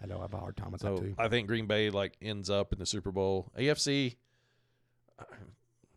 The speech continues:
Speaker 2: I don't know, man. Like, I really
Speaker 1: I
Speaker 2: think
Speaker 1: may pick my N F C. I'll let you think about it. Uh, I think in the N F C title game, um,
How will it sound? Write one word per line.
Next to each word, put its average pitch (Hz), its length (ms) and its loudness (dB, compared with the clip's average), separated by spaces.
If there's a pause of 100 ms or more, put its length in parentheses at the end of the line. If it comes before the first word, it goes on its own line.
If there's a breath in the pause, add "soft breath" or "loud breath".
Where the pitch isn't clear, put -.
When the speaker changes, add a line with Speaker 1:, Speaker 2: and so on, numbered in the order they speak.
(140)
Speaker 2:
I 110 80 -14
don't 87 120 -12
know, 101 200 -8
man. 107 300 -6
Like, 110 280 -2
I 117 80 -4
really 131 340 4
Speaker 1:
I - 20 2
Speaker 2:
think 180 280 4
Speaker 1:
may 180 120 8
pick 165 160 8
my 139 120 4
N 127 80 4
F 113 60 4
C. 110 100 2
I'll 107 60 6
let 117 100 6
you - 60 -12
think 101 120 2
about 92 160 2
it. - 60 -20 (480 loud breath)
Uh, 107 400 6
I 127 60 6
think 190 240 2
in 139 100 4
the 113 120 2
N 120 140 4
F 107 100 2
C 107 420 0
title 104 360 2
game, 101 640 -2 (760 soft breath)
um, 98 360 2